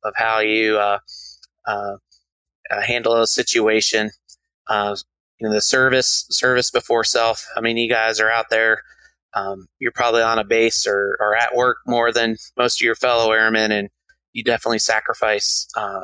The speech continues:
a whole heck of a lot. Know that that is valued, um, and inspire each other because of that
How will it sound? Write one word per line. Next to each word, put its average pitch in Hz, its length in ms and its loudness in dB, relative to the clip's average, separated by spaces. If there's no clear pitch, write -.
a 107 100 -4
whole 113 240 0
heck 110 180 -4
of 101 100 -4
a 104 40 -4
lot. 101 360 -2
Know 117 280 0
that 113 180 0
that 110 220 0
is 101 140 -2
valued, 101 560 -2
um, 98 320 -8
and 110 140 -2
inspire 127 640 2
each 107 240 0
other 104 280 2
because 110 400 0
of 104 80 -2
that 101 220 0